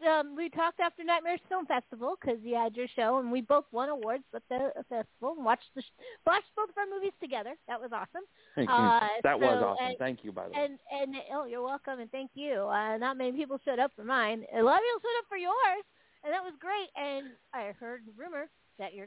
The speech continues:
Speaker 1: turnout was very good on in last, uh, um, two weeks now, two weeks ago.
Speaker 2: Uh,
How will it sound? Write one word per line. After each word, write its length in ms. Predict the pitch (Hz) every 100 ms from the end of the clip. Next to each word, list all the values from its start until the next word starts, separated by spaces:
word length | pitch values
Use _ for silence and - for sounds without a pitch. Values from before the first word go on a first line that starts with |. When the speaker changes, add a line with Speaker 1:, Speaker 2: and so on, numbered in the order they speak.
| -
Speaker 1:
turnout 480 | 254 311 262 208 -
was 140 | 202 185 170
very 340 | 175 185 233 247
good 380 | 262 320 453 453
on 260 | 320 254 247
in 220 | 254 240 - -
last, 300 | 240 220 226 -
uh, 280 | 233 -
um, 360 | 233 214 208 208 -
two 80 | 294
weeks 180 | 370 -
now, 480 | 427 466 440 - 262 -
two 80 | 311
weeks 160 | 339
ago. 240 | 330 415 440 _ _ _ _ _ _ _ _ _ -
Speaker 2:
Uh, 400 | 143 156 160 160